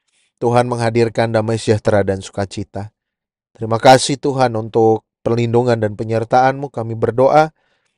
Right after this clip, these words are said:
Engkau menguatkan saudara-saudara kami ini senantiasa. Kami berdoa bagi saudara-saudara kami yang tengah mencari kerja dan mengembangkan usaha. Di masa-masa sulit seperti sekarang ini,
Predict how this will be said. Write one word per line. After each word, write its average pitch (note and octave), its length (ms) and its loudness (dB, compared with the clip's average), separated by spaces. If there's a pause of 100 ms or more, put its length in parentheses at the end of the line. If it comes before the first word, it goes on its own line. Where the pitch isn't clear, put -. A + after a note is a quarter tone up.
(100)
Engkau B2 240 2
menguatkan A#2+ 800 2
saudara-saudara A2+ 720 2
kami G#2 300 -6
ini G2+ 100 -10
senantiasa. G2 800 -8 (760)
Kami A2+ 480 -4
berdoa C3 560 8
bagi A#2+ 240 4
saudara-saudara A#2 800 2
kami A#2+ 240 -4
yang A#2+ 80 -2
tengah A#2 240 -4
mencari A#2 400 0
kerja A#2+ 320 0
dan A2 200 0
mengembangkan G#2+ 560 -2
usaha. G#2+ 440 -6 (720)
Di B2 160 0
masa-masa C3 560 4
sulit A#2+ 320 0
seperti A#2+ 320 -6
sekarang A#2 400 0
ini, C3 400 -10